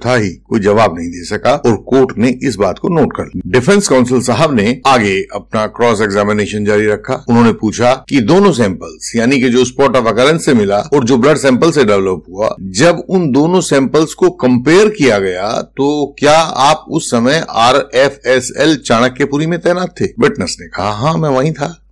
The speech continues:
चाणक्यपुरी में था मेरी तैनाती।" "तो क्या सैंपल्स को एफएसएल रोहिणी में डिपॉजिट करवाया गया था, जो ब्लड सैंपल्स थे और जो spot of occurrence वाले थे, दोनों को ही?"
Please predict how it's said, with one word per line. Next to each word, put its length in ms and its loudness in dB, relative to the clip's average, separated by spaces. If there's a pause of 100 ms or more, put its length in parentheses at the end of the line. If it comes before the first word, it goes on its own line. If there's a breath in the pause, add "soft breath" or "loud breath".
चाणक्यपुरी 520 -2
में 140 -8
था 140 -10
मेरी 220 -6
तैनाती।" 640 -2
"तो 100 6
क्या 240 2
सैंपल्स 580 0
को 460 0
एफएसएल 520 2
रोहिणी 560 2
में 140 4
डिपॉजिट 380 0
करवाया 360 2
गया 200 2
था, 340 -6 (220)
जो 160 -4
ब्लड 180 2
सैंपल्स 480 -2
थे 40 0 (240)
और 160 2
जो 220 4
spot 200 0
of 120 2
occurrence 400 2
वाले 220 4
थे, 160 -2 (360)
दोनों 280 0
को 140 0
ही?" 200 -4